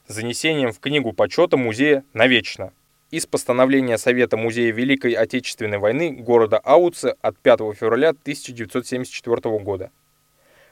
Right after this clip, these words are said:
В ходе похода десантники оказали отличную подготовку, взаимовыручку и дисциплину. Особое внимание в процессе поиска уделялось индивидуальной работе с ветеранами. С этой целью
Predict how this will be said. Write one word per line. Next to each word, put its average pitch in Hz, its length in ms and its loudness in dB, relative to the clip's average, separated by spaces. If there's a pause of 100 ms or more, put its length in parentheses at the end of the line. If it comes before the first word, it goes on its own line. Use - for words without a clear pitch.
В - 80 -20
ходе 156 260 4
похода 143 680 4
десантники 131 640 0
оказали 123 460 4
отличную 143 680 -4
подготовку, 120 800 0
взаимовыручку 127 920 0
и 156 120 -10
дисциплину. 113 720 -6 (400)
Особое 147 480 2
внимание 131 480 0
в - 40 -20
процессе 135 480 0
поиска 147 520 -2 (120)
уделялось 131 640 2
индивидуальной 123 580 2
работе 143 380 2
с - 80 -14
ветеранами. 117 600 0 (280)
С - 160 -8
этой 170 220 2
целью 143 480 2